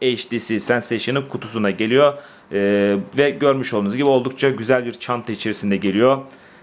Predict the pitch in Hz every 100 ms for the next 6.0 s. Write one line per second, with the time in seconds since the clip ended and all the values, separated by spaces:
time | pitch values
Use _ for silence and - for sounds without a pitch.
0 | - 98 98 98 98 110 101 - - 104
1 | 117 135 131 - - - - - - -
2 | - - - 90 92 87 - - 127 120
3 | 110 - 117 104 101 - 127 135 - -
4 | - _ - - - - - - - -
5 | - 104 98 98 113 - - 107 123 127